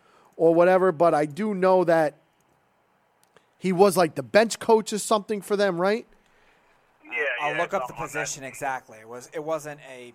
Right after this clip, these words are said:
Speaker 3: position that is normal. It was, it was something newer that was invented for other teams too, just recently.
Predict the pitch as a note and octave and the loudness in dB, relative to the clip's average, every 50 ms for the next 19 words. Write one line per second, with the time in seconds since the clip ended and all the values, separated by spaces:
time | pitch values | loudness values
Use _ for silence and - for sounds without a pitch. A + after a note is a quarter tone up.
0 | _ - - A#2+ - C3+ A#2+ - - C#3 A#2+ A2+ A2 G#2+ G#2+ A2 G2+ - A#2+ A2+ | _ -20 -20 -18 -18 -18 -16 -16 -16 -18 -20 -20 -20 -20 _ -20 -20 -20 -20 -20
1 | G#2+ G#2+ G#2 G#2+ G#2 G2 F#2+ F2+ F2 F2+ F#2 G2 G#2+ G#2+ G#2+ G#2+ G2 G2 - - | -20 -20 -20 -20 -20 _ _ -20 -20 -20 -20 _ _ -20 -20 -20 -20 -20 -20 -20
2 | - - - - _ _ _ _ _ _ - _ _ _ _ _ _ _ _ _ | -20 -20 -20 -20 _ _ _ _ _ _ -20 _ _ _ _ _ _ _ _ _
3 | _ _ _ _ _ _ _ _ _ _ _ _ _ B2 A#2+ A#2+ A#2+ - D3 C#3 | _ _ _ _ _ _ _ _ _ _ _ _ _ -20 -18 -18 -16 -16 -16 -16
4 | C3+ C#3 C3 A2+ A2+ A#2+ B2 B2+ C3 B2 A#2 G#2+ G#2 G#2+ A2 _ _ A2+ G2+ F2+ | -16 -18 -20 -20 -20 -20 -18 -16 -16 -16 -16 -18 -20 -20 -20 _ _ -20 -20 -20
5 | G#2+ G#2+ G#2 A#2 A2 G2+ A2+ A2+ A2 _ - A2 G2 F#2+ _ _ _ _ _ _ | -20 -20 -20 -20 _ _ _ -20 -20 _ -20 -20 -20 -20 _ _ _ _ _ _
6 | _ - C#3 A#2 G2+ G2 G#2 G#2+ G#2 _ - - G2 F2+ F2+ - - - - G#2 | _ -20 -20 -20 -20 -20 -20 _ _ _ -20 -20 -20 _ -20 -20 -20 -20 -20 -20
7 | F#2+ F#2 G2 F#2 - - E2+ F2 F#2 G2 G2+ - - - _ _ _ E2 E2+ E2 | -20 -20 -20 -20 -20 -20 _ _ _ _ -20 -20 -20 -20 _ _ _ _ -20 -20
8 | E2+ E2+ | -20 _